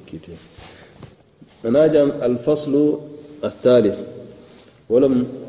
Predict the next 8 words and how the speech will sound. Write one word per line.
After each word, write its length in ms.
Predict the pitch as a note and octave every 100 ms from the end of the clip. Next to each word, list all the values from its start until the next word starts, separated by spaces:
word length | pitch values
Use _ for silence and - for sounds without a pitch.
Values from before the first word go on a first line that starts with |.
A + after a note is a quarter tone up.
| -
talaa 600 | A#2 B2 B2 A#2+ A#2+ B2
daa 400 | B2 A2+ A2+ - - - - - -
sabanjaŋ, 540 | - B2 B2 A#2 A2+ A#2 B2 - - - - -
e, 60 | -
bundaa 400 | A2 C#3 A#2+ A#2+
ñiŋ 220 | A2 A2+
meŋ 180 | A#2+ A#2+ A2+
be 100 | G#2+